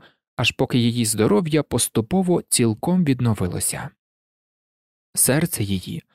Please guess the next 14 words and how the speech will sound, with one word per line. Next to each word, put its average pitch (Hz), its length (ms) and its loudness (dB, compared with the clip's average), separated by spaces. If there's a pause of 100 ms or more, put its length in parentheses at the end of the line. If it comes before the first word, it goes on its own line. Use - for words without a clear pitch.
(520)
жіноче 185 420 2
серце, - 500 -2 (320)
було 156 480 4
не 147 140 2
кам'яне, 131 560 0 (560)
і 151 80 2
цього 135 380 0
останнього 156 680 2
доказу 120 500 0
любові 151 420 2
вистачило, 160 680 0 (220)
щоб - 300 -4
скорити 104 460 0
його. 107 380 -4